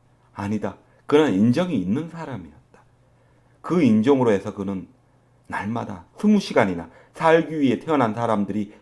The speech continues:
죽어가는 모습을 참고 볼 수가 있었다. 그 인정으로 해서 그는 날마다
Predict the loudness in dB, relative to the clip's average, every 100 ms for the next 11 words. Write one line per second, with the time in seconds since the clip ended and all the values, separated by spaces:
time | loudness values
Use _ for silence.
0 | -8 -2 0 2 2 2 -4 -8 -12 -14
1 | _ _ -16 -10 -8 -6 -4 -4 -4 -10
2 | -14 -12 -12 -16 -20 -20 -20 _ _ _
3 | _ _ _ _ _ _ _ _ _ _
4 | _ _ -10 2 4 4 2 -4 -2 0
5 | 2 2 2 -2 -6 -8 -10 -6 -2 -2
6 | -2 -10 _ 0 2 4 2 2 -4